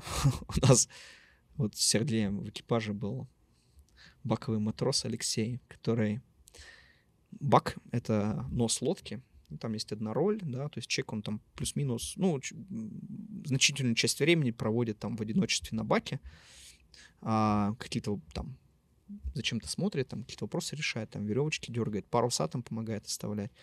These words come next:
Вот. И мы так заметили, что он там проводит гораздо больше времени, чем вообще нужно для выполнения его задач. И он там с-, стоит,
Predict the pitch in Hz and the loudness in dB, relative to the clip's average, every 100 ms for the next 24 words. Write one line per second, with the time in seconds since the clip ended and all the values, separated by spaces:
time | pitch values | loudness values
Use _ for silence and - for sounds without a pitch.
0 | - - - - 110 101 110 135 151 127 | -18 -18 -12 -2 2 2 2 4 4 6
1 | 143 160 165 127 - 135 131 127 131 170 | 6 4 2 0 2 0 0 2 2 4
2 | 185 120 135 120 120 190 - 117 175 170 | 2 4 2 2 2 2 2 4 4 4
3 | 120 - 123 117 - 139 135 165 120 110 | 2 0 0 2 2 4 6 6 4 -2
4 | 131 120 - 143 139 131 123 123 120 120 | 0 0 2 0 0 0 0 2 2 2
5 | 123 - - 127 139 139 131 - - - | 2 0 -2 2 2 2 2 4 4 4
6 | - - 127 156 208 208 208 202 | 2 0 2 2 2 2 0 -2